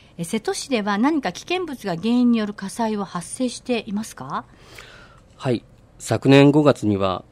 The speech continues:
Speaker 2: バーベキューの火を起こすためにコンロ内にエタノールを入れて、そこに火のついた段ボールを投げ込んだため、気化したエタノールに引火して火傷を負ってしまったという火災がありました。
Speaker 1: その直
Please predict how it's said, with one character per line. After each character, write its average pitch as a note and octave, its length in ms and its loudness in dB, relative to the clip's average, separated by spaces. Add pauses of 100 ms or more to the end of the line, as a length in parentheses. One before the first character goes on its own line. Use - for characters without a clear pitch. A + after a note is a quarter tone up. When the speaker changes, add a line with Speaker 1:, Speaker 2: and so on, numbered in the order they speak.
(140)
Speaker 2:
バ B2 160 6
ー - 20 2
ベ E3 120 6
キ D3 100 -2
ュ - 20 6
ー - 20 6
の A2 80 4
火 G#2+ 120 -4
を G2+ 160 0
起 - 40 -12
こ A2+ 120 0
す - 80 -16
た G#2+ 100 0
め G2+ 140 -2
に G2 260 -8 (220)
コ C3 160 2
ン B2+ 80 4
ロ B2 100 4
内 G#2 180 2
に G2 220 -6 (120)
エ G#2+ 80 -4
タ C3 120 0
ノ D#3 160 6
ー C3+ 40 4
ル A2 100 2
を G2 100 0
入 G2 100 -4
れ G2 60 -6
て、 G2+ 300 -8 (200)
そ - 160 -8
こ B2 120 0
に A#2 100 6
火 C3+ 80 2
の C3+ 140 4
つ - 120 -8
い F#2+ 60 -6
た G2 100 -4
段 A2 220 0
ボ C#3 120 2
ー - 20 0
ル G2+ 100 -2
を F#2+ 240 -6
投 G#2 80 -4
げ G#2+ 80 -4
込 C3 180 0
ん C3+ 40 2
だ C3+ 100 2
た C3+ 100 0
め、 C3 240 0 (520)
気 - 100 -18
化 A#2 140 2
し - 80 -10
た G#2 80 -2
エ G#2 80 -2
タ A2+ 120 2
ノ A#2 160 4
ー G#2+ 40 2
ル G2+ 100 0
に G2+ 160 0
引 A2+ 100 2
火 A#2 120 0
し - 80 -8
て G#2+ 260 0 (100)
火 G#2 120 -4
傷 C3 160 0
を C3+ 140 4
負 C3 40 -2
っ - 20 -4
て C#3 120 0
し C#3+ 100 0
ま C3+ 100 6
っ C3 40 0
た C#3 120 0
と A2+ 100 -4
い G2+ 100 -4
う F#2 80 -8
火 - 160 -12
災 A2 160 -4
が A2+ 80 0
あ A2+ 40 2
り A2+ 60 2
ま A2+ 120 0
し - 80 -8
た。 - 180 -10 (580)
Speaker 1:
そ E3+ 140 -12
の - 120 -6
直 F#3 140 -8